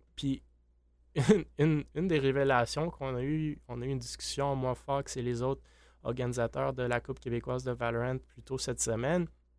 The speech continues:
et on voulait augmenter le nombre d'équipes pour une potentielle saison deux, ou du moins c'était une des, des sujets de discus-, discussion de six à huit.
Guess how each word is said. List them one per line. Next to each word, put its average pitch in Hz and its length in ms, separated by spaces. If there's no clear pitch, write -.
et 123 220
on 120 120
voulait 123 260
augmenter 135 500
le 143 120
nombre 127 260
d'équipes 131 440
pour 120 280
une 113 140
potentielle 123 500
saison 123 380
deux, 135 320
ou 113 80
du 120 100
moins 120 140
c'était 123 180
une 120 120
des, 117 160
des 113 240
sujets - 360
de 120 40
discus-, 117 540
discussion - 640
de 110 120
six - 380
à 110 100
huit. 135 340